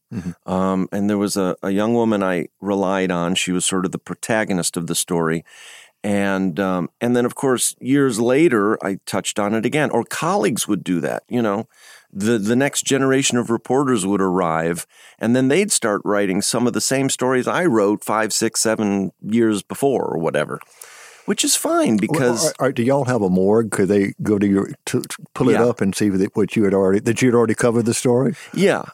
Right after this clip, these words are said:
Speaker 2: and, and reporters do do that. M-, maybe not as often as they should, but, but they do. They, they dig back into the archives or into the morgue to see what was previously written, and they can actually draw from those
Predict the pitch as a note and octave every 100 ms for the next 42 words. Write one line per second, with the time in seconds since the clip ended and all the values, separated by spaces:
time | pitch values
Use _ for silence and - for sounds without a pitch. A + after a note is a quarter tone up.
0 | - C#3 C#3 C3+ - D3 D3+ D3 F#3 E3+
1 | C3+ F#2+ F#2+ C#3+ G#2+ F2+ D#2+ F2 F#2+ -
2 | - _ _ F#2+ - A2 A2 C#3 C3+ A2
3 | G#2+ G#2+ G2+ G#2 G#2 G2 F#2 F#2+ - G2+
4 | G2 F#2 - G3 F#3 C3 A#2+ F#2+ G#2+ F#2+
5 | G2+ A2 F2+ A#2+ F#2 G#2 G2+ A2 G2+ G2
6 | F#2 F#2+ - F#2 F#2+ F2+ F#2+ F#2 F2 F#2
7 | F2+ E2+ E2+ E2+ - - - _ - F#2+
8 | - A2+ G2+ F#2+ F2+ - G#2 G2+ F#2 F#2
9 | - F#2+ F2+ - G2 F2+ E2 G#2+ - D3
10 | E3+ F3 E3+ - D#3 - C#3 F2+ F2+ G#2
11 | C3 C#4+ D4 - F2 E2+ - - _ _
12 | - F#2 E2+